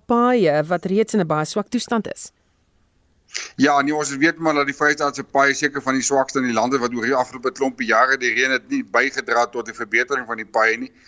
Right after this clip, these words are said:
Speaker 2: So die paaie bly maar 'n ernstige uitdaging en, eh, die reën vererger dit my elke dag.
Speaker 1: Hm. Baie dankie. Dit was die president van Vrystaat Landbou, François Wilken.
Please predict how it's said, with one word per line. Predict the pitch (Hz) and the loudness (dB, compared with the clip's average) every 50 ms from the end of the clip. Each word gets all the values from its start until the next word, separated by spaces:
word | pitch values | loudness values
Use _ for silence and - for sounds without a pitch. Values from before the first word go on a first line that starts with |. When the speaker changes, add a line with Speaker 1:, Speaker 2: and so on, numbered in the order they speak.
| - - - - _ | -20 -20 -20 -20 _
Speaker 2:
So | - - 120 | -4 -2 0
die | 120 120 | 0 0
paaie | - - 143 143 147 143 | 2 4 4 4 4 4
bly | 123 113 127 135 | 2 0 0 0
maar | 139 139 135 | 2 2 0
'n | 127 135 135 | 0 0 0
ernstige | 131 131 139 143 135 - 139 127 120 127 | 0 0 0 0 -2 -4 -6 -4 -4 -2
uitdaging | 120 123 127 120 120 120 131 131 135 139 139 | -2 -2 0 2 2 2 0 -2 -4 -6 -4
en, | 120 113 110 107 101 98 - _ - | -4 -4 -4 -6 -8 -12 -16 _ -8
eh, | 98 110 110 113 110 | -6 -4 -4 -4 -2
die | 107 113 113 | 0 0 2
reën | 110 117 131 143 135 127 | 4 4 4 2 2 0
vererger | - 139 127 131 131 127 120 123 120 | -4 -2 0 2 2 2 0 -2 -4
dit | 117 120 110 | -4 -4 -2
my | 120 123 | -2 0
elke | 127 120 123 120 - 120 | 2 0 0 0 -2 -2
dag. | 104 110 101 95 - - - _ _ _ _ _ _ | 0 0 0 -2 -4 -10 -16 _ _ _ _ _ _
Speaker 1:
Hm. | - 185 175 170 - - - - - - _ | -10 -10 -10 -10 -12 -16 -18 -18 -18 -14 _
Baie | - 170 175 | -4 -2 0
dankie. | 180 185 185 196 185 220 208 | 0 2 0 2 2 2 2
Dit | 190 190 190 185 - | 4 4 2 2 2
was | 190 196 190 | -2 -2 -2
die | - 202 | -2 -4
president | 185 196 185 - 190 196 190 196 | -4 -4 -4 -2 -2 0 0 0
van | - 214 202 | 0 -2 -2
Vrystaat | 190 - 220 208 202 - 214 196 180 | 0 0 0 0 2 0 0 0 0
Landbou, | 190 185 185 202 196 - 214 208 | 0 0 0 0 2 2 0 0
François | 196 - 202 180 170 - - 180 160 151 139 | 0 -2 -2 -2 -2 -2 -2 -2 -2 -2 -2
Wilken. | - 156 147 - - 139 95 85 95 | -4 -6 -4 -4 -6 -6 -6 -8 -12